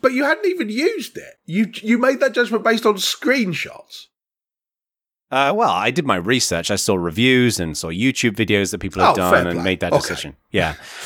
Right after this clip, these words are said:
Speaker 2: but then, uh, but you know, and, and that could have been a very bad decision. But also, it was, like, two hundred and fifty dollars. It wasn't gonna break the bank. I mean, it's not cheap, but <laughs> in the scheme of things,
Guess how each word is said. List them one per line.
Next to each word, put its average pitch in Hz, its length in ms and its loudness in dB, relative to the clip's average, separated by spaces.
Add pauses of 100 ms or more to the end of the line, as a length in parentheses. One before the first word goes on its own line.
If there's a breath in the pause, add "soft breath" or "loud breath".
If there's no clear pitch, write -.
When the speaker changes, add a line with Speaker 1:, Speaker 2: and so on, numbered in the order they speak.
Speaker 2:
but 131 100 2
then, 139 240 0
uh, 143 140 2
but 131 320 -2
you 147 100 2
know, 107 100 -4
and, 123 160 0
and 131 240 0
that 147 140 -2
could 147 140 2
have 123 60 0
been 110 140 2
a 98 40 0
very 95 180 2
bad 110 240 -2
decision. 87 400 -8
But 110 140 -2
also, 208 260 2
it 147 60 2
was, 117 80 -4
like, 110 200 0
two - 140 -4
hundred 127 180 0
and 87 80 -6
fifty 92 240 -6
dollars. 90 380 0
It 101 100 -2
wasn't 147 260 2
gonna 104 120 2
break 98 380 0
the 82 80 -8
bank. 90 480 -6 (480 soft breath)
I 131 40 0
mean, 135 60 2
it's 131 100 2
not 185 140 0
cheap, - 460 0 (440 loud breath)
but - 200 0 (180 soft breath)
<laughs> - 360 -2
in 139 120 2
the 107 80 0
scheme 208 340 2
of 123 80 0
things, 82 520 -4